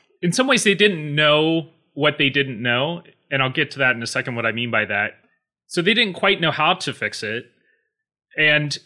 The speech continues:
they weren't doing the things that they needed to do to get the right kind of information up to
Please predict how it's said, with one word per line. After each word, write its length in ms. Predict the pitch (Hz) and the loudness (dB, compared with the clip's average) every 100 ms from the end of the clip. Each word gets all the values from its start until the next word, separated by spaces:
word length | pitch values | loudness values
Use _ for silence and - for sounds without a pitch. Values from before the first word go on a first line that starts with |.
| - | -6
they 200 | 135 180 | 2 2
weren't 320 | 185 226 214 _ _ _ _ - | 4 2 2 _ _ _ _ -12
doing 280 | 135 180 190 | -4 0 2
the 100 | 170 | 2
things 340 | - 165 156 - | 2 0 0 -4
that 160 | 139 | -2
they 100 | 143 | -2
needed 320 | 143 147 143 | 0 -2 -2
to 120 | - 120 | -6 -6
do 300 | 120 127 131 | -4 -2 -2
to 180 | - | -4
get 260 | 127 147 151 | -2 -2 -4
the 100 | 143 - | -6 -4
right 200 | 139 147 | -2 -2
kind 180 | 135 131 | -2 -2
of 60 | |
information 600 | 120 117 123 123 131 117 - _ | -4 -6 -4 -2 -2 -6 -10 _
up 260 | 139 147 - | -2 -2 -6
to 540 | - 151 139 135 135 | -6 -2 0 0 -2